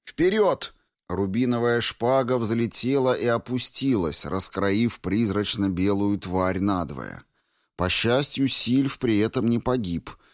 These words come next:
но лишился формы и большей части сил. Теперь-то его уже не призвать так просто. И пошла работа.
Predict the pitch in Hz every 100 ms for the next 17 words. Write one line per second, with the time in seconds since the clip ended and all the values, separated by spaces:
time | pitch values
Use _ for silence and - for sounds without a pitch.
0 | _ _ 85 95 101 - 113 110 - 101
1 | - 117 135 135 131 - 95 87 123 117
2 | 117 90 107 104 - 113 - - 113 67
3 | 57 _ _ _ - - 90 113 117 127
4 | 123 120 120 110 117 120 - 131 117 101
5 | 78 - - - - 64 - 57 - _
6 | _ _ _ _ - 98 131 - 113 -
7 | 95 85 87 87 82 82 73 - -